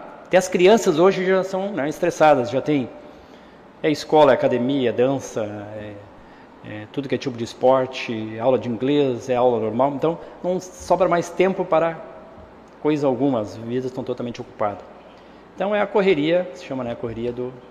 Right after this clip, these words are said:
do mundo, do dia a dia, no mundo que se vive hoje. Mas esse freio, então, que a gente tem que observar é que essa correria, né, for voltada também pro lado espiritual,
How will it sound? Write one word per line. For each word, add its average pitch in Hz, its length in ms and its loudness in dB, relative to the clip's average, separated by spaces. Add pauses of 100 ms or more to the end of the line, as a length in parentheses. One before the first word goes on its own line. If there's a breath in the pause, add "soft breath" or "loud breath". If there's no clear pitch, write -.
(280)
do 123 80 -4
mundo, 123 260 -4
do 120 120 -4
dia 120 160 2
a - 20 -2
dia, 123 300 -4 (200)
no 131 160 -4
mundo 120 320 -2
que 123 100 -10
se - 120 -10
vive 120 220 -6
hoje. 110 320 -4 (880 loud breath)
Mas 170 220 2
esse 196 240 0
freio, 165 480 2
então, 123 380 -2
que 117 100 -8
a - 20 -4
gente 110 220 -8
tem 113 140 -6
que 120 80 -4
observar 117 800 -2
é 127 100 -4
que 120 400 -6 (560 loud breath)
essa 208 280 4
correria, 147 680 4 (500)
né, 123 180 -14 (320)
for 165 200 2
voltada 156 520 4
também 143 280 -2
pro 135 120 -6
lado 127 120 0
espiritual, 127 920 -2